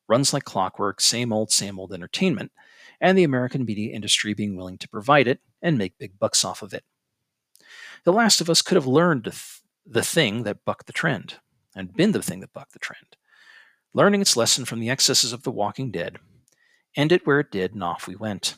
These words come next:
But it didn't. Neil Druckmann and company felt there was more money to be made, more milk to come out of that particular cow, and we got a sequel, and now a franchise too. I cannot really comment on The Last of Us two.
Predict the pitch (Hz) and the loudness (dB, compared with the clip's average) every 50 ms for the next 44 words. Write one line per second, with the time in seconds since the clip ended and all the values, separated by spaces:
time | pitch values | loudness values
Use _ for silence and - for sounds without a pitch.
0 | _ _ _ _ _ _ _ _ _ - - 90 85 - - - 180 165 110 - | _ _ _ _ _ _ _ _ _ -8 -6 -6 -6 -2 2 4 4 4 2 -4
1 | - - - - _ _ _ _ _ _ _ _ _ _ _ _ _ _ _ _ | -10 -12 -12 -14 _ _ _ _ _ _ _ _ _ _ _ _ _ _ _ _
2 | _ _ _ _ - 131 156 185 160 160 160 - - 123 101 92 - - 101 85 | _ _ _ _ 0 2 2 4 4 4 2 2 2 -4 -4 -4 -6 -8 -8 -8
3 | - - 123 139 - - 101 107 - 135 120 131 120 113 98 98 101 98 95 98 | -6 -6 -6 -6 -2 -2 -2 -2 -2 -2 -2 -2 -4 -4 -4 -4 -4 -6 -6 -8
4 | 95 95 110 120 123 143 175 160 123 - - - _ _ _ _ _ _ _ - | -8 -8 -6 -4 -2 0 0 0 -2 -4 -10 -20 _ _ _ _ _ _ _ -4
5 | 95 92 98 95 104 113 110 104 - - - - - 117 135 156 147 101 - - | -2 0 0 0 0 -4 -6 -6 -6 -10 -8 -2 2 2 4 4 2 0 -2 -2
6 | - - - 98 - - 101 92 95 - - - 98 85 - - - - _ _ | -6 -6 -6 -8 -8 -8 -8 -8 -8 -8 -4 -2 0 0 0 -2 -6 -12 _ _
7 | _ _ _ _ _ _ _ _ - 90 95 90 95 95 104 98 117 - - 214 | _ _ _ _ _ _ _ _ -8 -6 -6 -4 -2 0 0 2 2 2 2 0
8 | 180 - - - - _ _ _ _ _ _ _ _ - - 85 90 95 92 92 | 0 -4 -10 -14 -14 _ _ _ _ _ _ _ _ -20 -14 -10 -10 -8 -6 -2
9 | 90 92 95 98 - - - 90 87 87 - - 98 92 90 87 - - - 107 | -2 0 0 -2 -2 -4 -4 -4 -4 -2 -2 0 0 0 0 0 -2 -2 -2 -4
10 | 92 - _ _ _ _ _ _ _ _ _ _ _ _ _ _ _ _ _ _ | -6 -8 _ _ _ _ _ _ _ _ _ _ _ _ _ _ _ _ _ _
11 | _ _ _ _ _ _ _ _ _ _ _ _ _ _ - - 180 - 202 202 | _ _ _ _ _ _ _ _ _ _ _ _ _ _ 2 2 4 6 4 4
12 | - 185 160 139 139 - - - 143 120 104 92 - 107 101 104 104 104 98 95 | 4 2 0 -2 -2 -2 2 2 4 4 2 0 -6 -6 -6 -2 -2 0 0 0
13 | - - 101 98 - - - - - | -2 -2 -2 -2 -2 -2 -2 -4 -8